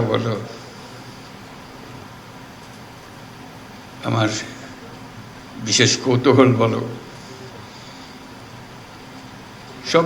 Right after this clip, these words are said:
জড়িয়ে আছে। আজকে বহুদিন পরে একটা স্কার্ফ পরতে পারলাম, বেশ ভালো লাগলো।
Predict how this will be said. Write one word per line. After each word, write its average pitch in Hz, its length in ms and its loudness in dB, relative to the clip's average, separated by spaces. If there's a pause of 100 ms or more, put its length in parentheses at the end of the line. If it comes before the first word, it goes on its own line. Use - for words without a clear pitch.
জড়িয়ে 107 400 6
আছে। - 160 0 (2750)
আজকে 113 200 4 (100)
বহুদিন 151 320 12 (100)
পরে 135 200 12
একটা 135 220 4
স্কার্ফ 143 280 12
পরতে 120 300 2
পারলাম, 101 260 -4 (340)
বেশ 131 200 4
ভালো 120 200 10
লাগলো। - 220 0